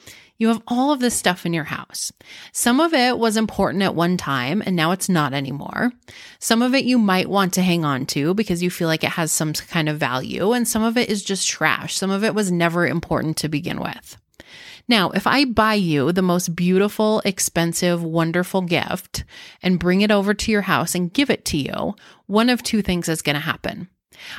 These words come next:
Either you're gonna tell me no and pretend that you don't want it or make up excuses because you know that there's no room in your house for it because your house is full of junk,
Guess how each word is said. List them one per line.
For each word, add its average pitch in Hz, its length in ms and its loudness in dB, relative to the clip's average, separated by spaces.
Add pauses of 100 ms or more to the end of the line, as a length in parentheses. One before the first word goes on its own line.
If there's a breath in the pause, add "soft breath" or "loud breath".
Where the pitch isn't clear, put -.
Either 208 180 2
you're 220 160 2
gonna 226 180 2
tell 226 200 2
me 233 140 4
no 233 640 4
and 208 120 0
pretend 196 340 0
that 196 40 0
you 214 120 -2
don't 214 260 -2
want 175 300 0
it 147 220 0
or 208 80 0
make 175 240 0
up 190 140 0
excuses 190 1000 -2
because 175 800 -2
you 175 180 0
know 160 300 2
that 180 120 -2
there's 165 220 -2
no 160 200 4
room 156 220 0
in 147 100 -2
your 147 120 -2
house - 420 0
for - 260 -6
it 233 200 0
because 180 240 -4
your 147 100 -2
house 156 320 -4
is 151 120 -6
full 156 160 -10
of 170 140 -12
junk, 226 600 0